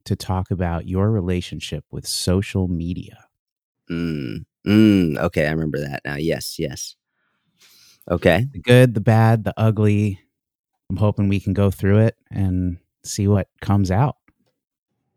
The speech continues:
Speaker 2: Dude, let's do it. You, you tell me where to begin, and we'll, we'll dive in. No holds barred. Everything's on the table. Let's get after it. Social media.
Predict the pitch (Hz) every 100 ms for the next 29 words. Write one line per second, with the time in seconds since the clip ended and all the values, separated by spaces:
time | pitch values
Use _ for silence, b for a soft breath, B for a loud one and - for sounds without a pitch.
0 | - 127 120 _ _ _ 92 95 - 131
1 | - - _ _ - 87 101 - 92 98
2 | - 98 104 92 98 87 90 - 95 101
3 | 87 87 87 - 92 78 85 87 90 104
4 | 85 - _ _ _ _ - 90 95 95
5 | 90 85 73 82 90 95 - _ _ _
6 | _ _ _ 92 85 92 92 85 85 82
7 | - 87 82 107 131 _ _ - - 85
8 | 87 104 - 65 - _ - - 90 101
9 | 87 95 82 -